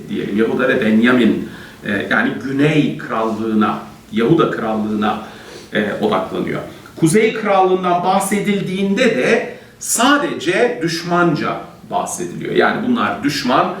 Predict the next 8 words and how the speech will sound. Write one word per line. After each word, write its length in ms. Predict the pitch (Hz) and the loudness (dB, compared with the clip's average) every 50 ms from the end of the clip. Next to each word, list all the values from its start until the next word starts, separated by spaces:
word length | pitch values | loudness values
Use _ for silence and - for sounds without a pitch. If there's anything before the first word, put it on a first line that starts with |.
| - - - - - | -12 -16 -20 -20 -16
işte 120 | 123 113 | -14 -12
şunlar 600 | - - - 170 165 160 151 147 147 139 139 135 | -10 2 4 6 6 6 6 4 4 4 2 0
şu 160 | - - 160 | 0 -4 -4
şekilde 360 | - 151 143 - 120 120 117 | -2 -2 -2 -2 -2 -2 -2
savaş 440 | 113 117 - 120 120 - - - - | -2 0 2 2 2 2 2 0 -4
yapıldı 640 | 123 117 95 98 101 101 139 180 190 190 185 185 - - - - | -6 -6 -6 -6 -4 0 0 2 2 2 -2 -4 -8 -12 -4 0
veya 220 | 127 123 123 - | 2 2 4 4
bunlar 380 | 165 147 127 131 123 117 196 | 4 4 4 4 4 2 2